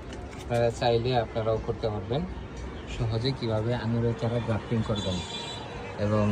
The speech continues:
এটা হচ্ছে গ্রাফটিং না, এটা হচ্ছে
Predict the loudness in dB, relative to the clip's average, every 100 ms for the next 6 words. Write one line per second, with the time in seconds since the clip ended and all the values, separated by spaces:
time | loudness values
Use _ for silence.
0 | 2 -2 -10 -10 -10 -10 -8 -8 -10 -10
1 | -10 -10 -10 -6 -4 0 4 6 6 4
2 | 2 0 4 2 4 2 4 4 2 0
3 | 0 2 2